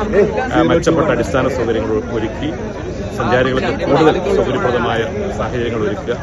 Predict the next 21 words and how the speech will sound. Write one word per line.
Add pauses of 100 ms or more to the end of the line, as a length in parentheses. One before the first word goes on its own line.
(100)
എന്നുള്ളതും, (720)
ആ,
ഈ
പ്രദേശങ്ങളെ,
ആ, (400)
എല്ലാവരിലേക്കും
എത്തിക്കുക
എന്നുള്ളതാണ്.
അപ്പം
അതിനുവേണ്ടി, (580)
ആ, (720)
മാത്രമല്ല, (140)
ഏറ്റവും
കൂടുതൽ (180)
കായിക
താരങ്ങളുള്ള
ഒരു
മേഖലയാണ്. (520)
അപ്പോൾ
അവരുടെ (560)
കായികപരമായിട്ടുള്ള